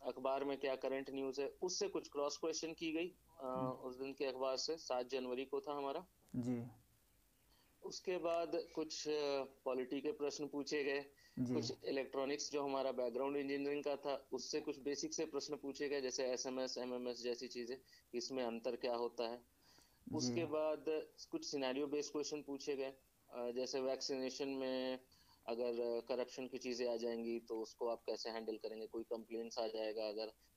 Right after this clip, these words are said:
Speaker 1: आपके subordinate के खिलाफ, तो आप उसको कैसे handle करेंगे। तो वो एक procedure, एक cool माइंड देख रहे
Speaker 2: जी,
Speaker 1: थे
Speaker 2: जी।
Speaker 1: कि कैसे आप
Speaker 2: Situational
Speaker 1: उसको
Speaker 2: person पूछे गए थे।
Speaker 1: बिल्कुल, उसको कैसे आप handle कर सकते हैं।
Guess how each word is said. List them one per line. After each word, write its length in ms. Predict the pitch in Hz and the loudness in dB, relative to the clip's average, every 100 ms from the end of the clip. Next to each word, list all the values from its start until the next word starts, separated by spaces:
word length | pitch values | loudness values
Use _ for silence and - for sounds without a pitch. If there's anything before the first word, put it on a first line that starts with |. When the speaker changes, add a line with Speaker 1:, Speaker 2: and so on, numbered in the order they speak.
| 113 | -4
Speaker 1:
आपके 240 | 107 120 | -2 -2
subordinate 640 | - 143 151 117 110 107 | 0 2 2 0 0 -2
के 100 | - | -4
खिलाफ, 360 | 104 113 104 107 - - | -6 -4 -4 -4 -6 -6
तो 60 | |
आप 180 | - 127 | -2 -2
उसको 240 | 135 - | -4 -8
कैसे 300 | 127 120 117 | -2 -2 -2
handle 300 | 113 107 104 | -4 -4 -6
करेंगे। 280 | 104 110 117 | -6 -8 -8
तो 80 | 143 | -6
वो 180 | 147 160 | -2 -2
एक 80 | 160 - | -4 -4
procedure, 460 | 147 139 143 131 | -2 0 -2 0
एक 400 | 139 139 131 123 - | 0 2 0 -2 -4
cool 220 | 139 139 | -2 0
माइंड 560 | 135 127 131 131 135 135 - - | 0 0 0 0 -2 -8 -8 -2
देख 160 | 120 | -2
रहे 260 | 135 123 160 | 4 6 6
Speaker 2:
जी, 60 | |
Speaker 1:
थे 60 | 131 | 4
Speaker 2:
जी। 60 | 117 | 0
Speaker 1:
कि 60 | |
कैसे 340 | - 113 - 120 | -2 -4 0 6
आप 100 | 202 | 6
Speaker 2:
Situational 560 | 185 202 202 208 226 | 12 12 12 12 12
Speaker 1:
उसको 140 | 214 180 | 12 12
Speaker 2:
person 280 | 175 175 | 12 10
पूछे 280 | 151 151 151 | 6 4 4
गए 180 | 120 113 | 4 2
थे। 140 | 110 107 113 - - | 0 -4 -6 -14 -12
Speaker 1:
बिल्कुल, 420 | 120 135 120 113 | -4 -2 -2 -4
उसको 220 | 117 - 143 | -4 -4 -2
कैसे 360 | 143 135 160 | 0 0 2
आप 140 | 139 - | 0 0
handle 280 | 123 117 123 | 0 2 0
कर 140 | 120 | 0
सकते 320 | - 107 - | 0 -4 -4
हैं। 240 | 104 92 | -6 -6